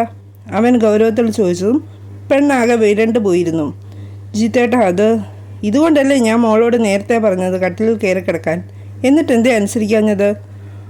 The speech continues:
"അത് ഞാൻ അപ്പോഴത്തെ ആവേശത്തിൽ, സോറി." "ഇനി ഞാൻ ഇവിടെ കിടന്നോട്ടെ?" അവൾ ദയനീയമായ മുഖഭാവത്തോടെ ചോദിച്ചതും അവൾ, അവൻ അമർത്തിയൊന്ന് മൂളി.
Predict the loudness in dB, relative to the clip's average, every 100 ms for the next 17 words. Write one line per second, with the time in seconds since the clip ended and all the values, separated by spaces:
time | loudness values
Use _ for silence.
0 | -6 -2 2 4 4 2 2 0 2 2
1 | 2 2 0 -2 -2 0 -2 -4 -8 -2
2 | 2 2 0 -4 -14 -18 -18 -18 -18 -12
3 | 0 2 4 4 4 2 0 0 0 0
4 | 0 -2 -2 -6 -4 2 2 4 4 4
5 | 4 4 4 4 2 0 0 0 2 0
6 | 0 0 0 0 -2 0 -2 -4 -14 -10
7 | -2 2 2 0 -2 0 2 2 2 0
8 | 0 0 2 2 2 0